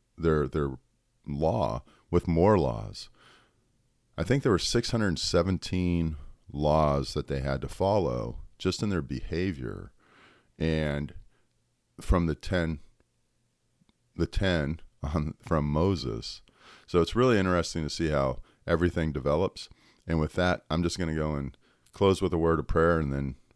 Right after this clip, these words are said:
eventually here get started in chapter one. Lord, thank you. I'm excited about this. And I just pray that we would learn so much more about you, that we would learn and gain understanding as to who you are. And I pray most of all that we would worship and read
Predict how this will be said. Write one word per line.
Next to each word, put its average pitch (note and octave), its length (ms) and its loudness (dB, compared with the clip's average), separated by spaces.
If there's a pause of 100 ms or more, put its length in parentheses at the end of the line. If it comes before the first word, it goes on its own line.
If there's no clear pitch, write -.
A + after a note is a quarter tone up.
eventually D#2 500 -2 (180)
here C#2+ 180 0
get C2 180 -4
started C#2+ 400 -2
in C2 220 -6 (180)
chapter B1 400 -8
one. A#1 280 -10 (520)
Lord, G2 260 6
thank G#2 260 2
you. F#2 240 2 (200)
I'm D#2 160 -2
excited D#2+ 460 2
about C#2 280 -4
this. C#2 320 -6
And C#2 100 -6
I C#2+ 60 -2
just C2+ 180 -8
pray D#2 240 0
that C#2+ 160 -4 (480)
we A2 120 8
would G#2+ 120 6
learn E2+ 300 4
so E2+ 180 -4
much D#2 280 -2
more D2 180 0
about B1+ 340 -4
you, G#1+ 200 -8
that C2 120 -6
we D#2 120 0
would E2 200 2 (120)
learn G#2 340 4
and E2 140 0
gain E2 260 0
understanding D2+ 580 -4
as B1+ 100 -8
to C2+ 100 -8
who - 140 -4
you D#2 260 -4
are. B1+ 320 -8 (360)
And F#2 80 0
I - 60 4
pray G#2+ 240 4
most F#2 320 4
of D#2 80 0
all C#2 180 0
that C#2 200 -2
we E2+ 100 2
would D#2 120 2
worship D2+ 460 0
and D2 240 -4
read D2+ 420 -2